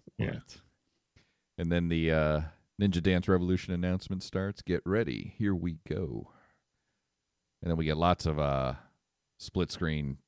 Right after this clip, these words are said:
Speaker 2: shots of, like, Scott Knives landing punches and just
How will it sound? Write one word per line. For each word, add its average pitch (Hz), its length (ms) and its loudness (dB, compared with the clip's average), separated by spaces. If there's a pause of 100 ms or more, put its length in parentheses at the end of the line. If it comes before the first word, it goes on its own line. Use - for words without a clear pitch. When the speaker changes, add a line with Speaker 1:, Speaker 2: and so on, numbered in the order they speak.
(260)
Speaker 2:
shots 73 480 0
of, 69 140 -8
like, 71 180 -4
Scott - 320 -6
Knives 69 320 -4
landing 69 400 -6
punches 71 460 -6
and 67 80 -8
just 65 180 -8